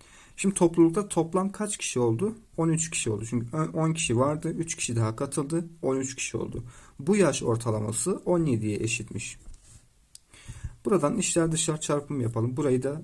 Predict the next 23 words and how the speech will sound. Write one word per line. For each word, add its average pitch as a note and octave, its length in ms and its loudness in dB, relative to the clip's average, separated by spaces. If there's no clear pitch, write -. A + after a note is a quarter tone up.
düzenliyorum. A#2 640 0
Yüz C3+ 180 -2
yetmiş B2+ 340 -4
altı A#2 500 0
artı C#3 380 -4
üç C3+ 180 -4
x - 300 -6
eşittir. A#2 480 -4
On D3 160 4
üç G3 240 0
çarpı C3 520 0
on C#3+ 160 2
yedi A2 200 0
gelir G2+ 320 -2
buradan. B2 300 -4
Buradan C3+ 340 -2
çarpalım A2 560 -4
burayı. A2+ 340 -4
On C3+ 200 -2
yedi A2 220 -2
çarpı A2 400 -6
on A2+ 80 0
üç. B2+ 260 -4